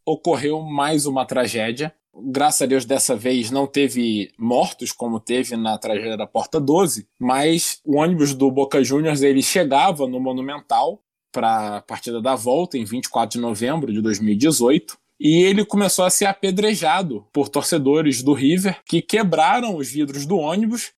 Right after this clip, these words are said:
e acabou ferindo dois jogadores do Boca por causa dos estilhaços de vidro. Os dois, o Pablo Pérez e o Gonzalo Lamardo,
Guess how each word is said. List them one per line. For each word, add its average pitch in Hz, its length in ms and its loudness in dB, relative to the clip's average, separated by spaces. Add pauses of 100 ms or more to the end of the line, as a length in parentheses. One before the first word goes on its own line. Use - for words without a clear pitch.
e 143 60 2
acabou 175 340 4
ferindo 202 800 0
dois 147 300 2
jogadores 151 560 2
do 156 100 0
Boca 135 520 0 (160)
por 175 180 -2
causa 170 280 2
dos 185 160 -2
estilhaços 190 840 0
de 175 140 -4
vidro. 147 480 -2 (240)
Os 113 140 0
dois, 139 280 2
o 113 60 -8
Pablo 131 320 2
Pérez 139 420 0
e 131 40 -2
o 123 60 0
Gonzalo 117 460 0
Lamardo, 113 600 0